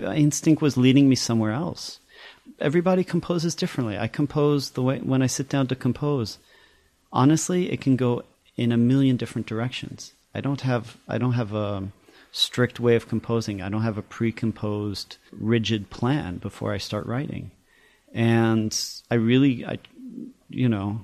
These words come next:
I kinda trust my instincts, and I go through things a lot, and I revise and I revise, and I say, "Is this, do I identi-, do I identify with this passage? Do I identify with these ten seconds of music? Do I identify with this way of approaching the oboe?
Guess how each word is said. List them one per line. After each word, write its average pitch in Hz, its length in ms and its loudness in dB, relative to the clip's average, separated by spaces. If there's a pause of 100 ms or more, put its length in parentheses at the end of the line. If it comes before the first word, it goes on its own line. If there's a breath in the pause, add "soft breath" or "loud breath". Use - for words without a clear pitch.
(120)
I 113 100 -6
kinda 120 240 0
trust - 340 -2
my 113 140 0
instincts, 127 640 2
and 110 140 -4
I 110 60 -2
go 110 200 -2
through 107 220 -8
things 110 240 -2
a 104 40 -6
lot, 98 440 -4
and 104 120 -6
I 95 60 -6
revise 98 640 -4
and 113 100 -2
I 110 40 -2
revise, 104 600 -4
and 107 120 -4
I 101 80 -6
say, 107 380 -4 (380 loud breath)
"Is 107 240 -2
this, 123 460 0 (100)
do 117 160 0
I 113 140 4
identi-, 123 460 -2
do 113 120 0
I 113 100 4
identify 117 520 0
with 98 200 -6 (220)
this 123 460 0
passage? - 560 -2
Do 104 80 -6
I 101 60 -4
identify 104 520 -4
with 104 240 -4 (540 loud breath)
these 117 320 2
ten 117 260 0
seconds 110 460 -2
of 107 80 -2
music? 104 420 -2
Do 104 120 -6
I 104 60 -2
identify 110 500 -2
with 104 240 -6
this - 260 -4
way 107 220 0
of 104 120 -2
approaching 104 520 -4
the 101 100 -6
oboe? 101 460 2